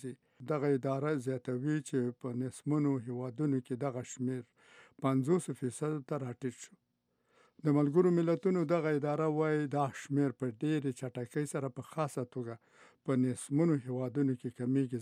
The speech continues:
ځکه چې د مهاجر ماشومانو عمرونه زیاتیږي او د ښوونځي وخت ورنه تیریږي. یو ان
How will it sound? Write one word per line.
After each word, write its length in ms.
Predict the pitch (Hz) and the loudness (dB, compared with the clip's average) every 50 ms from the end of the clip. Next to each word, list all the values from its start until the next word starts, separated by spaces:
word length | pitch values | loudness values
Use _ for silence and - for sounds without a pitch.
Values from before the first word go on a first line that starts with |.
| 113 | -6
ځکه 220 | - 151 - 180 175 170 160 - | -8 -6 -4 -2 -2 -2 -2 -4
چې 60 | - 139 120 | -6 -6 -6
د 20 | 135 120 120 | -4 -4 -4
مهاجر 720 | 123 113 110 127 127 127 127 127 123 120 135 151 165 165 165 143 127 | -4 -4 -6 -8 -6 -6 -6 -6 -6 -2 2 2 2 2 2 -2 -2
ماشومانو 680 | - 123 - - - 123 120 131 143 143 139 135 131 123 123 123 | -2 -4 -10 -10 -8 -6 -4 -2 0 0 0 0 0 -2 -4 -4
عمرونه 380 | 117 123 127 147 151 139 131 117 - _ _ - - - - _ _ - - 120 | -2 -2 0 2 2 2 0 -2 -4 _ _ -20 -20 -20 -20 _ _ -12 -8 -4
زیاتیږي 540 | 131 127 117 - - 156 160 170 143 156 160 - | -2 -2 -2 -2 0 0 0 2 2 0 0 0
او 40 | 151 135 120 | 0 -4 -4
د 20 | 127 120 | -6 -8
ښوونځي 360 | - - 131 131 123 127 143 139 127 135 | -6 -6 -4 -4 -2 0 2 2 2 2
وخت 160 | 151 147 - - | 0 -4 -6 -8
ورنه 280 | 170 151 147 143 139 131 - | -6 -4 -2 -2 -4 -4 -4
تیریږي. 480 | 131 123 117 135 131 123 117 _ - 117 _ _ _ _ _ _ _ _ _ _ _ _ _ _ _ _ _ - | -6 -4 -2 -2 -2 -2 -4 _ -18 -20 _ _ _ _ _ _ _ _ _ _ _ _ _ _ _ _ _ -4
یو 200 | 175 170 185 196 202 240 - - 165 160 | -2 0 2 2 2 0 -2 -2 0 0
ان 100 | 170 | 0